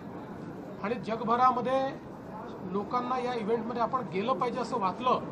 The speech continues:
एक लाखापेक्षा जास्त या ठिकाणी क्रिएटर्स इकॉनॉमीचे लोक आले आणि जगातल्या नव्वद देशातनं लोक या ठिकाणी आले.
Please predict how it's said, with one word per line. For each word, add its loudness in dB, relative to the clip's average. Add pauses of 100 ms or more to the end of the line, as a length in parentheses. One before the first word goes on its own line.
(840)
एक 0
लाखापेक्षा 4
जास्त 8 (880)
या 8
ठिकाणी 0
क्रिएटर्स -2
इकॉनॉमीचे 4
लोक 0
आले 10 (580)
आणि 0
जगातल्या 6 (640)
नव्वद 6
देशातनं 0
लोक 0
या 6
ठिकाणी 0
आले. 0